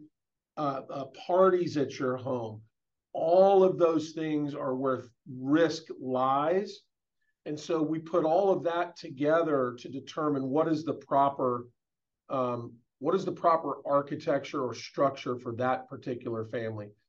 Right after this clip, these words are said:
And as we all know, everything changes over time. Every family,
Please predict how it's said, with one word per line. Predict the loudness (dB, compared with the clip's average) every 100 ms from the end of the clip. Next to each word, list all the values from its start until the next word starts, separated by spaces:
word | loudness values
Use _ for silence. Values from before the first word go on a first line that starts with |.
| _ 0
And | 4
as | 4 2
we | 2
all | 2 4
know, | 2 0 -2 _ _
everything | -2 2 2 0
changes | -2 -2 -2 -2
over | -2 -2
time. | -6 -6 -2 0
Every | 0 -2
family, | -2 -2 0 -2 -4